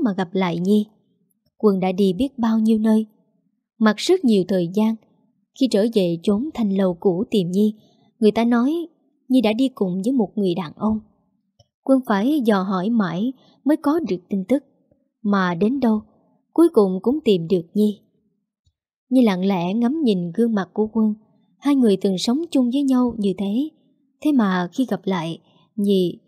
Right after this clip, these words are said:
vẫn không nhận ra Quân. Quả thực sau ngần ấy năm,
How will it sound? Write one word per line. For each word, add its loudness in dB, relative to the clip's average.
vẫn 0
không 0
nhận 0
ra -2
Quân. 0
Quả 2
thực 2
sau 0
ngần 0
ấy 0
năm, 2